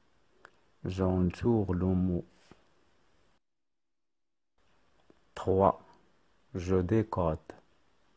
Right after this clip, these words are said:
T plus A donne ta. T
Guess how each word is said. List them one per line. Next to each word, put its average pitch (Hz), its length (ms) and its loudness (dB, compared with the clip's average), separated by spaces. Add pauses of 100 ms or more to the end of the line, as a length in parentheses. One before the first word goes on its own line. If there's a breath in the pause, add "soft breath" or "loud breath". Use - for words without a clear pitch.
(180)
T 107 140 4 (680)
plus 98 680 -2 (600)
A 101 320 4 (600)
donne 101 540 2 (600)
ta. 92 280 4 (1300)
T - 180 2